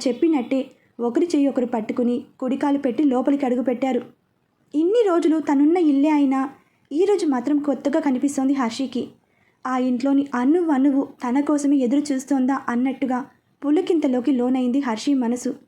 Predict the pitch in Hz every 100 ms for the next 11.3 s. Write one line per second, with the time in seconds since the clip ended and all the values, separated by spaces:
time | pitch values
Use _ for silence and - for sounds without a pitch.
0 | _ _ _ _ _ 214 240 233 320 302
1 | 254 226 233 285 240 247 233 240 277 233
2 | 240 254 247 233 233 359 480 - _ _
3 | 254 311 285 220 233 339 415 403 311 277
4 | 330 339 - 262 262 294 285 240 262 277
5 | 254 208 285 277 285 262 269 262 - _
6 | _ _ - 302 415 - - _ 302 359
7 | 494 453 370 381 339 349 349 349 349 -
8 | _ 233 269 269 370 403 294 294 285 240
9 | 302 285 254 254 254 277 277 302 - 415
10 | 403 320 311 302 - - 254 269 277 233
11 | - 262